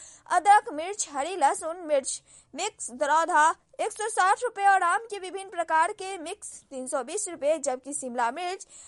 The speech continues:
तीन सौ बीस रुपये, इमली का मीठा अचार दो सौ रुपये, गाजर की जेली दो सौ रुपये किलो बिक रही है।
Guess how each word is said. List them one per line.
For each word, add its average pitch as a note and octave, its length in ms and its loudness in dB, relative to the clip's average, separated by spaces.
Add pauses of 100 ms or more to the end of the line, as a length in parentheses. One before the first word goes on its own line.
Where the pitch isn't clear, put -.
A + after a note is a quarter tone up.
(120)
तीन G#4+ 140 -4
सौ A4 140 2
बीस A4 260 -2
रुपये, G4 440 6 (380)
इमली G4 280 -6
का G4 160 2
मीठा D#4+ 320 0
अचार E4+ 380 2
दो C#4 200 2
सौ D#4+ 160 -2
रुपये, D4+ 300 0
गाजर C4 400 0
की C#4 200 -12
जेली D#4+ 480 -6 (280)
दो G4 200 2
सौ A4+ 160 -4
रुपये E4+ 240 -4
किलो E4 440 0 (240)
बिक F4 240 -2
रही A3+ 240 -2
है। - 220 4